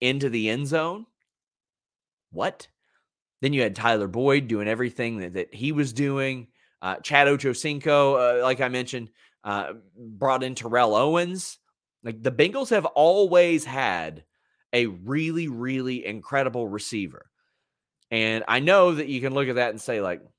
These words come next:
"Mm, all right." And A J Green, of course, for, for a decade, they, they've always had a really great, elite, you could argue,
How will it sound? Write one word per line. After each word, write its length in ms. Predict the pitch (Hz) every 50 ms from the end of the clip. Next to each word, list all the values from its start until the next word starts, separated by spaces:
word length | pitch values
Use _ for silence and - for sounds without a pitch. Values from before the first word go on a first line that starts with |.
| _ _ 85
"Mm, 220 | 92 92 90 85 _ _ _ _ _ _ _ _ _ _ _ -
all 140 | 127 127
right." 280 | 104 90 90 87 85 82 -
And 160 | 107 110 113
A 140 | 123 131 135
J 160 | 131 131 117
Green, 320 | 107 104 120 123 123 135 139
of 100 | 117 -
course, 220 | - 135 127 120
for, 200 | - - 104 92
for 180 | - - - 92
a 80 | 85
decade, 640 | 80 117 110 117 - - 143 139 143 151 151 151 147 _ _ _ _ _ _ _ _ _ _ _ _ _
they, 240 | 135 131 131 127 127
they've 200 | 123 127 131 131 - -
always 720 | - 139 151 156 160 156 147 143 156 147 147 147 143 131 -
had 560 | - - - 123 123 120 117 107 107 107 104 -
a 160 | 117 113 110
really 640 | 107 98 95 104 120 139 139 139 131 123 131 120
great, 460 | 110 98 123 123 123 117 113 110 104 - _
elite, 680 | - 127 123 120 120 120 127 143 156 151 156 - - - _ _ _ _ _ _ _ _
you 240 | _ 123 135 156 170
could 200 | 147 - 170 147
argue, 600 | 139 139 139 147 147 143 120 123 123 120 117 110